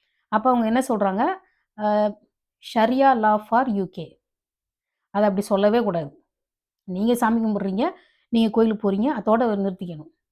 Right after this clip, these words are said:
அடுத்து வந்து, அ, நான், அ, "We don't want man-made laws." மனிதன், மனிதர்களால் உருவாக்கப்பட்ட சட்டங்கள் எங்களுக்கு வேணாம். எங்களுக்கு வந்து, அ, ஷரியாலா தான் வேணும். அப்படிலாம் கேட்கக்கூடாது.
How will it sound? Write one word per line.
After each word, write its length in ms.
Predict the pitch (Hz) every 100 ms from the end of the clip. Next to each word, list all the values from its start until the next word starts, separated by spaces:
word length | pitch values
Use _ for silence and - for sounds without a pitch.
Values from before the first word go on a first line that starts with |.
| _ -
அடுத்து 360 | 208 277 294
வந்து, 400 | 214 175 240 381 - _ _ _ 226
அ, 160 | 214
நான், 380 | 202 220 254 277 -
அ, 200 | 233 220
"We 140 | 220
don't 220 | 254 269 247
want 260 | 285 311
man-made 840 | 247 196 208 233 254 240 233 240 214
laws." 560 | 185 170 - - _ _ _ _ -
மனிதன், 500 | 202 220 247 277 269
மனிதர்களால் 520 | 220 220 240 254 247
உருவாக்கப்பட்ட 680 | 240 208 226 226 202 190 285
சட்டங்கள் 520 | 277 196 - 220 233
எங்களுக்கு 320 | 285 196 202 190
வேணாம். 360 | 180 190 175 _ _ _ _
எங்களுக்கு 320 | - 214 214 208
வந்து, 300 | 208 415 480 _ _ -
அ, 300 | 214 208 196 -
ஷரியாலா 400 | 208 240 226 208
தான் 160 | 220 196
வேணும். 300 | 180 160 _ _ _ -
அப்படிலாம் 280 | 226 254 254
கேட்கக்கூடாது. 400 | 247 233 175